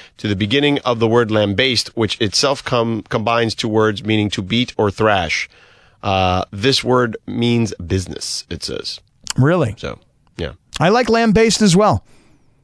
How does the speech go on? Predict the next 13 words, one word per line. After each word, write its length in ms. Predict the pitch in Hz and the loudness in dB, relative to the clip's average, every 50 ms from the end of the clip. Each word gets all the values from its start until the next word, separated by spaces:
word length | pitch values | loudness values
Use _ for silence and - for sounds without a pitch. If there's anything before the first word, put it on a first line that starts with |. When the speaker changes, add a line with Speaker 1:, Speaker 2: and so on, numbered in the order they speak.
| _ _ _ - - - _ | _ _ _ -20 -20 -12 _
Speaker 1:
Lambast 260 | - 123 117 117 143 | -2 0 2 2 2
is 120 | 151 139 - | 2 2 0
a 40 | 113 | 0
great 240 | 95 110 113 127 - | 2 2 2 2 2
word. 200 | 110 101 92 87 | 2 2 2 2
Speaker 2:
Great 260 | 82 147 156 185 196 | 2 2 2 2 2
word. 320 | 151 147 135 117 107 95 - _ _ _ _ _ _ _ _ _ _ _ _ _ | 2 2 4 2 2 0 -6 _ _ _ _ _ _ _ _ _ _ _ _ _
Speaker 1:
Yeah. 200 | 147 95 76 - - _ - - | -6 -6 -6 -6 -10 _ -8 0
Speaker 2:
Don't 200 | - 190 214 214 | 0 2 4 4
use 200 | 202 226 226 185 | 4 4 6 6
it 40 | 208 131 | 6 6
Speaker 1:
Um, 40 | |
Speaker 2:
enough. 380 | 139 139 135 131 127 123 - - | 6 6 6 6 4 0 -4 -10